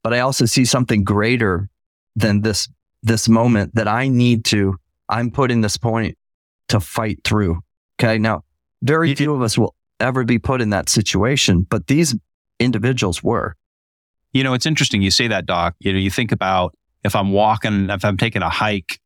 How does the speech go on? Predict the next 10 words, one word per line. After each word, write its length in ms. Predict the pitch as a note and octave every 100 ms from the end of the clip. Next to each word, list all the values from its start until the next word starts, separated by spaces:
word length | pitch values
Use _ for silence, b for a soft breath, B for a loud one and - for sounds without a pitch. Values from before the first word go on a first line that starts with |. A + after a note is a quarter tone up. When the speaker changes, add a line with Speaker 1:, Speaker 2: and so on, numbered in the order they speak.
| _ _ _
Speaker 2:
and 140 | G3 F#3
I 120 | F#3
see 420 | - B2 A2+ G#2
a, 300 | F2 D#2+ E2+
a 60 | F2
child 640 | - - G#2 A2 G#2+ E2+ D#2+
drowning 480 | F#2 F#2 G2 F#2+
in 160 | F#2+ F2+
the 200 | E2+ F2 - _
pond, 580 | - G#2+ G2+ A2+ A2